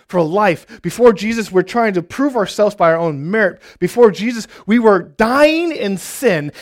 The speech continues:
and that's where we were destined to be. But yet Jesus comes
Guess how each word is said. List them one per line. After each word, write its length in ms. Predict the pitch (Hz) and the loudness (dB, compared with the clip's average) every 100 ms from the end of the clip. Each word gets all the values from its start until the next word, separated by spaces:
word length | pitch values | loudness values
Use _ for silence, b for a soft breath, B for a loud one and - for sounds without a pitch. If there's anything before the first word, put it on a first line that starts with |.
| B | B
and 160 | 185 | 0
that's 280 | 180 277 - | 4 4 4
where 140 | 240 226 | 2 2
we 140 | 202 | 4
were 40 | |
destined 600 | 175 - 294 - 320 320 | 0 4 2 2 -8 -8
to 120 | 233 240 | -6 -6
be. 380 | 196 233 175 - B - | -4 -4 -4 -8 B 0
But 120 | 185 | 2
yet 220 | 214 180 | 2 0
Jesus 540 | - 285 370 330 349 | -8 -8 -8 -6 -8
comes 420 | - - 220 233 | -6 0 2 2